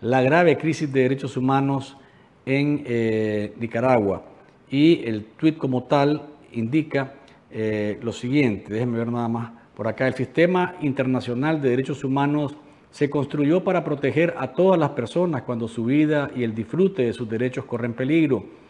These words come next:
Y este es el caso de Nicaragua. En la actualidad, cinco años después del inicio de la crisis, eh, Nicaragua aún no ha abordado los problemas expuestos en esta actualización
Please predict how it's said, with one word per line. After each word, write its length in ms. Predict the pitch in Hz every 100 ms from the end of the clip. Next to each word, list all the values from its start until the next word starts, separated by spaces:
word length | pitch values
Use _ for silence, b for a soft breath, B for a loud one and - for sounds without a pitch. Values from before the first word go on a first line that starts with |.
| B B _
Y 80 | 156
este 200 | 170 170
es 40 |
el 140 | 160 -
caso 280 | 156 139 151
de 100 | 131
Nicaragua. 720 | 120 113 123 139 120 95 - B B B B -
En 140 | 147
la 60 | 147
actualidad, 600 | 143 143 135 147 131 - - - _ b b b b
cinco 480 | - - 214 196 175
años 460 | 185 185 180 175 -
después 560 | 117 - 147 160 160 123
del 140 | 117
inicio 340 | 123 143 143
de 80 | 127
la 140 | 117 104
crisis, 540 | 139 139 139 107 - - b b b b _
eh, 260 | 123 113 110
Nicaragua 600 | 135 131 127 151 165 165 160
aún 420 | 123 139 165 147
no 220 | 151 156
ha 20 | 165
abordado 560 | 175 170 143 160 175
los 140 | 165 -
problemas 440 | 131 135 151 147
expuestos 640 | 120 - 147 143 - 147 - -
en 380 | 131 139 139 - -
esta 260 | 156 156 160
actualización 840 | 135 135 113 107 104 147 175 190